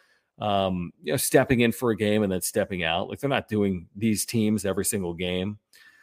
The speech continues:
but it leaves something to be desired. It really does. Uh, Jeremiah, thank you for your support, where he is, uh, in Temecula here tonight. Rich is in the East Village tonight. Rich, great to have you as always. Um, no question.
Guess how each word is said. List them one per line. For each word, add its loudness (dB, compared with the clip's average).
but 4
it 8
leaves 6
something 0
to -8
be -6
desired. -2
It -4
really 2
does. -2
Uh, 4
Jeremiah, 6
thank 4
you 0
for -6
your -2
support, -4
where -4
he -2
is, 0
uh, 0
in -4
Temecula -2
here -4
tonight. -2
Rich -4
is -2
in 0
the 2
East -2
Village 0
tonight. -2
Rich, -6
great -4
to -4
have 0
you -2
as -4
always. 0
Um, 4
no 8
question. 2